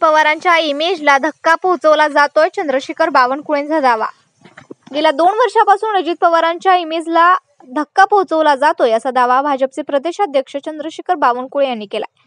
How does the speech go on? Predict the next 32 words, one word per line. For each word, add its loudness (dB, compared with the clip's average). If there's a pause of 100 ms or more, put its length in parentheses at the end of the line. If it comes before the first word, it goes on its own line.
(460)
अजित 0
पवार 4
यांनी 0
भाजपसोबत 0
संपर्क -2
केला -2
नाही, -4
असे -6
स्पष्टीकरणही -4
चंद्रशेखर -6
बावनकुळे -2
यांनी -8
आज -4
माध्यमांशी -8
बोलताना -4
दिले. -8 (640)
यावेळी 2
महाविकास -2
आघाडीतील 0
लोक 0
अजित -4
पवार 2
यांच्या -4
इमेजला -4
धक्का -2
पोहोचवतायत, -4
असं -10
सूचक -12 (100)
विधानही -4 (340)
त्यांनी -6
केलं -4
आहे. -10